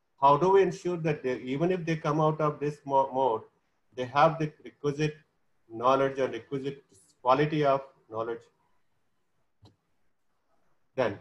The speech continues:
another implication, two implications you find is social isolation. In fact, uh, in other countries, and, uh, you know, recently we have also seen, uh, a lot of disturbance going in U S A, uh, about,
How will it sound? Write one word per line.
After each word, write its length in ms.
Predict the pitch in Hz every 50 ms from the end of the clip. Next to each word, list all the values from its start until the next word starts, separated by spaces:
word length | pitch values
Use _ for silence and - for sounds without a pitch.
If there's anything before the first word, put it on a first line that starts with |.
| - -
another 300 | 135 143 190 196 196 226
implication, 600 | 208 202 180 160 175 170 170 175 160 - - 147 -
two 100 | 151 151
implications 580 | 151 147 147 147 139 147 139 135 - 143 127 -
you 80 | 120
find 260 | 117 - 135 131 131 139
is 140 | 135 135
social 340 | - 123 117 113 - 131 123
isolation. 480 | 120 113 110 - 113 101 101 - _ _ _ _ _ _ _ _ _ _ _ _ _ _ _ _ _ _ _ _ _ _ _ _ _ _ -
In 80 | 123
fact, 440 | 120 170 175 175 170 165 - - -
uh, 340 | 135 131 127 127 123 120 113 117 - _ _ -
in 180 | 120 120 120
other 260 | 113 120 - 190 208
countries, 520 | 196 - 165 147 135 - 143 123 107 - -
and, 140 | 110 113 117
uh, 120 | 110 110
you 100 | 113 110 - - 117 117 113 _ _ -
know, 240 | 151 175 185 180 180 -
recently 460 | 165 165 160 - 165 156 151 160 160
we 160 | 151 147 147
have 180 | 139 139 135 131
also 320 | 127 123 127 127 143 135 - -
seen, 320 | 135 135 127 120 113 110
uh, 800 | 107 104 104 104 - _ _ _ _ _ _ _ _ _ _ - 107
a 20 |
lot 220 | 107 110 120 120 127
of 140 | 123 117
disturbance 480 | - 110 104 - 135 127 131 131 127 - - _
going 280 | 120 117 117 120 117 117
in 380 | 110 110 107 104 104 101 101 - _
U 180 | 113 113 113 113
S 160 | 110 - - -
A, 140 | 101 90 82 - _ _ _ _ _ _ _ _ _ _ _ _ _ _ _ _ _ - 92
uh, 360 | 107 110 110 110 110 107 101 - 101
about, 300 | 101 113 110 107 104